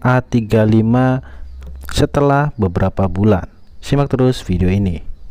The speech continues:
Oke, buat yang belum nonton video saya sebelumnya, kalian bisa akses di deskripsi atau di pojok kanan atas ya.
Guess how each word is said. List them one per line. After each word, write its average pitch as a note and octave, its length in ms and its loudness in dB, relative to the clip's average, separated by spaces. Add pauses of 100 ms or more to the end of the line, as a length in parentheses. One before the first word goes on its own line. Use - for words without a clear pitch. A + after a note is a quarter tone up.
(2000)
Oke, D3 240 2
buat C3 160 2
yang B2 240 4
belum B2 160 4
nonton A#2+ 320 2
video A2 320 4
saya A2 240 4
sebelumnya, G#2 720 4
kalian A#2 240 4
bisa G#2 400 4
akses - 480 0
di G2+ 160 4
deskripsi G2 560 2
atau A#2 320 2
di B2+ 160 2
pojok G#2+ 400 2
kanan F#2 400 2
atas G#2+ 480 2
ya. G2 240 4